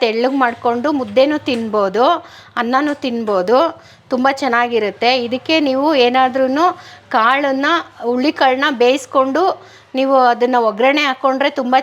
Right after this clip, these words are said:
ಚೆನ್ನಾಗಿರುತ್ತೆ. ನೋಡಿ, ನಾನು ಬೇರೆ ಬೇರೆ ವಿಡಿಯೋಲ್ಲಿ ನಾನು ಉಪ್ಸಾರು ಸುಮಾರು ಥರ ಮಾಡಿ ತೋರಿಸಿದ್ದೀನಿ. ನೀವು ಹಳೆ ವಿಡಿಯೋ ಓಪನ್ ಮಾಡಿ ನೋಡಿ, ಗೊತ್ತಾಗುತ್ತೆ ನಿಮಗೆ. ನಾನು ಇದನ್ನು ಸ್ವಲ್ಪ ಕಾಯಿ ಹಾಕಿ ರುಬ್ಕೊಂಡಿದ್ದೆ.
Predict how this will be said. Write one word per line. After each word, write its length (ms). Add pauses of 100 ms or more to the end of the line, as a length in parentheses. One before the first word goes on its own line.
ಚೆನ್ನಾಗಿರುತ್ತೆ. 640 (300)
ನೋಡಿ, 260
ನಾನು 160 (100)
ಬೇರೆ 240
ಬೇರೆ 160 (140)
ವಿಡಿಯೋಲ್ಲಿ 560 (500)
ನಾನು 200
ಉಪ್ಸಾರು 440 (120)
ಸುಮಾರು 380
ಥರ 120 (160)
ಮಾಡಿ 200 (120)
ತೋರಿಸಿದ್ದೀನಿ. 600 (140)
ನೀವು 140 (100)
ಹಳೆ 220 (180)
ವಿಡಿಯೋ 260 (140)
ಓಪನ್ 300 (100)
ಮಾಡಿ 260 (460)
ನೋಡಿ, 300 (160)
ಗೊತ್ತಾಗುತ್ತೆ 500 (120)
ನಿಮಗೆ. 340 (480)
ನಾನು 180 (100)
ಇದನ್ನು 300
ಸ್ವಲ್ಪ 200 (140)
ಕಾಯಿ 320
ಹಾಕಿ 260 (100)
ರುಬ್ಕೊಂಡಿದ್ದೆ. 760